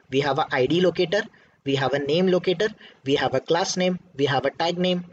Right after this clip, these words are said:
we have a link text, partial link text, C S S selector and X path।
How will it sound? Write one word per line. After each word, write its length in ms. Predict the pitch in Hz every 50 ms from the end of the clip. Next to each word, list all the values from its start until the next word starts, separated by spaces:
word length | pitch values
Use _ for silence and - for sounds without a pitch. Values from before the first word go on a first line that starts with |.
| - _ _ -
we 100 | 135 127 131
have 140 | 131 127 139
a 40 | 135
link 240 | 135 165 185 196 190 -
text, 300 | 190 180 - - - - _ _ _ _ _ _ _
partial 380 | - 135 147 - - 196 185 180
link 180 | 185 185 175 - 196
text, 280 | - - - - - - _ _ _ - -
C 140 | - 160 160 170
S 120 | 170 -
S 160 | 202 - - 190
selector 380 | 160 160 160 - - 185 175 165
and 80 | 147 135
X 220 | 127 - - - -
path। 260 | 107 92 - _ -